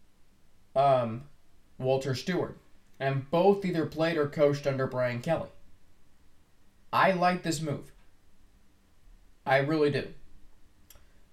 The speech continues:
And I was thinking about this. And I know that there are still some, I was at the game in Notre Dame this year.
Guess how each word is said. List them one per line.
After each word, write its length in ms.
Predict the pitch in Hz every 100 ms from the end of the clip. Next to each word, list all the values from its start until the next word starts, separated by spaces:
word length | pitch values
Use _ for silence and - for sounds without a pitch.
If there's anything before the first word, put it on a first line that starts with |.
| - - - - -
And 420 | 190 202 196 185 -
I 60 |
was 160 | 202 202
thinking 260 | 233 226 160
about 240 | 98 -
this. 380 | - - - - _ _ - - - - - - _ _ _ - - - - -
And 180 | 196 214
I 140 | 262
know 340 | 240 220 220
that 500 | 185 170 156 139 131
there 300 | 139 165 196
are 60 | -
still 420 | - - 156 160
some, 400 | 160 156 147 - -
I 160 | 190
was 220 | 269 233 -
at 240 | 165 190 190
the 60 |
game 260 | 170 165 156
in 100 | 143
Notre 200 | 131 123
Dame 220 | 113 92
this 160 | -
year. 100 | -